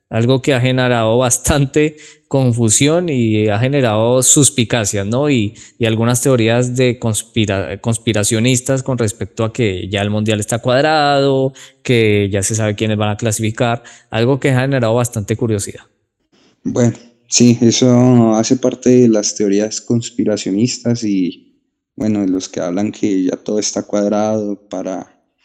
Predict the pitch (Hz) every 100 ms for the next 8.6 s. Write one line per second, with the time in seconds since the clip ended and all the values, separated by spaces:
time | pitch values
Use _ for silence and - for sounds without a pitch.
0 | - _ _ - 101 104 95 95 92 101
1 | 117 101 107 104 101 104 - 101 101 101
2 | 101 - - _ _ _ _ - 101 101
3 | - 107 - 135 120 101 101 117 110 101
4 | 95 92 95 95 98 101 - _ _ _
5 | _ _ - - 98 95 95 92 90 _
6 | _ _ _ _ - 101 - 101 - 95
7 | 104 104 110 107 107 101 95 92 90 -
8 | _ 107 101 98 95 92